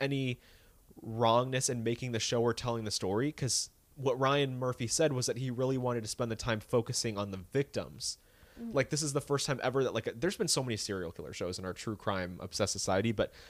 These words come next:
Speaker 1: this show specifically has focused a lot in depth on the victims.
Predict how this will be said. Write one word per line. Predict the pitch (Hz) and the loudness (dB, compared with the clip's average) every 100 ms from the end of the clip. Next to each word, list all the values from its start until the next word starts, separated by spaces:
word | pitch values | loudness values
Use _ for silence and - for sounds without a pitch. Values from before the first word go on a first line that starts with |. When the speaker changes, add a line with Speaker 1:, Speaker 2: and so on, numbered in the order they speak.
| - | 2
Speaker 1:
this | 180 202 | 6 6
show | - 139 | 6 4
specifically | - 123 - 160 160 120 110 104 - - - | 2 2 4 4 2 2 0 -2 -6 -16 -6
has | - | -4
focused | - 131 120 120 | 4 4 4 0
a | 120 | 0
lot | 101 107 107 - | 0 2 2 2
in | 110 | -2
depth | 98 101 - - - | 0 0 0 -10 -2
on | 110 113 110 | 0 2 -2
the | 95 | -8
victims. | 90 110 - - - - - | 0 0 2 -6 -10 -8 -8